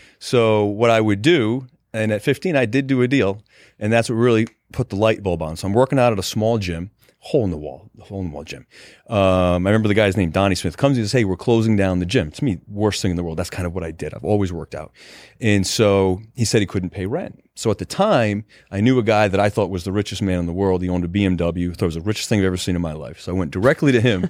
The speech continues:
<laughs> and said, "Hey, they're closing down the gym, uh, 'cause they can't pay rent." And he said, "Well," I don't know, it was like two thousand dollars. So I'll give him six months rent. So I went back to the gym owner and told him, and he said,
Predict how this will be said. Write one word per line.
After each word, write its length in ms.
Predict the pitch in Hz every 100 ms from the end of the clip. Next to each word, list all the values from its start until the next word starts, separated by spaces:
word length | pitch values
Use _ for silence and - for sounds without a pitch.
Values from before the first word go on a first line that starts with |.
| - -
<laughs> 160 | -
and 140 | 104 101
said, 140 | 120
"Hey, 140 | 139
they're 140 | 117 104
closing 340 | - 120 113
down 220 | 101 98 98
the 60 |
gym, 420 | 113 226 185 156 - - - - -
uh, 220 | 110 98
'cause 140 | - 107
they 120 | 104
can't 220 | 135 107
pay 140 | 120 104
rent." 200 | 185 127
And 80 | 113
he 60 |
said, 340 | 104 113 107 -
"Well," 380 | 95 101 135 - _
I 60 | 113
don't 60 | 90
know, 60 |
it 40 | 82
was 140 | 101
like 80 | 95
two 140 | - 92
thousand 300 | 78 80 80
dollars. 340 | - - _ _ _ -
So 120 | -
I'll 80 | 120
give 160 | 131
him 80 | 117
six 260 | - 139 -
months 240 | 104 92
rent. 180 | 90 65 - _ _ _ _ _
So 120 | 92
I 60 | 85
went 240 | 113 98
back 240 | 107 110
to 100 | -
the 80 | 104
gym 220 | 101 165
owner 200 | 104 95 92
and 100 | 90
told 280 | 180 185 110
him, 120 | 101
and 80 | 101
he 60 |
said, 340 | 90 101 87